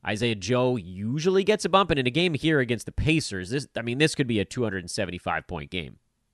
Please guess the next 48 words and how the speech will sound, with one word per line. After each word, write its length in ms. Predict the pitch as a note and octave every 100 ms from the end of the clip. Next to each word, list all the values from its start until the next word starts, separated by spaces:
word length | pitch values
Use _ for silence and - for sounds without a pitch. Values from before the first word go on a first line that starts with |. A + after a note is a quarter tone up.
| _
Like, 160 | D#2+ D2+
legitimately, 680 | E2 G2 F#2 B2 F#2 E2 F2+
these 200 | F2 E2+
teams 220 | G#2+ F2+
are 60 | F2+
going 160 | F2+ E2+
to 80 |
be 200 | E2 D#2+ C#2 _
firing, 640 | - - C3+ A2+ A2 A2 G#2 -
firing, 440 | G2+ F2+ F#2 E2 -
firing. 360 | F#2 E2 D#2 _ _ _ _ _ _ _ _ _ _ _ -
Aaron 180 | F#3+ E3+
Nesmith, 320 | E3 D#3+ D3+
by 140 | B2
the 80 | A2+
way, 180 | A2 A2
it 100 | -
sounds 220 | C3+ C#3
like 140 | B2
he 160 | A#2+ A#2
is 100 | A2
expected 400 | G#2+ - G#2 G2+
to 60 | E2+
play 260 | A#2 G2
for 160 | F#2 E2
India. 340 | G2+ G2+ F2+ -
Earlier 260 | A#2+ A2
in 60 | G2
the 60 | F2+
pod, 260 | A2 F#2+
I 60 | F2
think 180 | F#2+ F#2+
he 80 |
had, 200 | E2+ D#2 - _ _ _ -
was 120 | -
listed 220 | C3 G2+
as 80 | F2
questionable, 520 | - A2 - A2 G2
but 120 | E2+
it 40 | D#2
looks 180 | G2
like 160 | F2+ E2+ _
he's 280 | - G2+ E2
been 220 | - F2
upgraded 480 | - F#2+ - E2 C#2+
from 160 | - D#2
that 200 | D2+ -
point. 300 | F2+ E2+